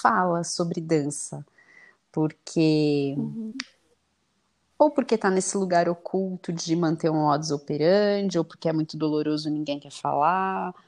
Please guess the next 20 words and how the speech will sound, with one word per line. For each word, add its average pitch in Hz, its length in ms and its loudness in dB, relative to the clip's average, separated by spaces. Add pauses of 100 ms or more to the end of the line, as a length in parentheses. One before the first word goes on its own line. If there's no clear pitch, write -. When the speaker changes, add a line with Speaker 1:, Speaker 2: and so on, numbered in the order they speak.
(120)
Speaker 1:
ou 165 100 -2
porque 170 280 0
é - 20 4
muito 165 220 0
específico - 680 -4
do 160 140 0
métier, 160 920 2
aí 151 160 4
parece 151 360 0
que - 80 -8
só 160 200 0
diz 156 260 0
respeito 156 520 -2
a 151 40 0
quem 156 200 -4
tem 151 160 -4
essa 147 160 -4
experiência 156 520 -4
no 156 120 -6
corpo, 185 420 -2